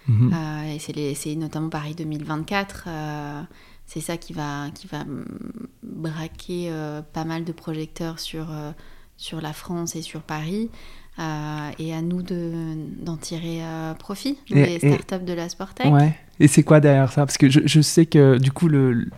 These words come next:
Speaker 1: les startups de la Sportec qui se sont regroupées sous un, un, une espèce de, d'association qui s'appelle la Sportec,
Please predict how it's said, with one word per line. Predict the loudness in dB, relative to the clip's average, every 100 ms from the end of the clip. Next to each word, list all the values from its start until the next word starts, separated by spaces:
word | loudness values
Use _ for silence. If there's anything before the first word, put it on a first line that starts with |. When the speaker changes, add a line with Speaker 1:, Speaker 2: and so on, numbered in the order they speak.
| 8
Speaker 1:
les | 10
startups | 10 8 10
de | 8
la | 8
Sportec | 6 6 4
qui | 6
se | 8
sont | 10 10
regroupées | 12 10 10 8
sous | 6 6
un, | 8
un, | 8 6 2 0 -2 -4
une | -2 0 0 -2
espèce | -4 -4 0
de, | 0
d'association | 4 2 2 -2 0 2 0
qui | 2
s'appelle | 2 6
la | 8
Sportec, | 8 6 6 6 6 2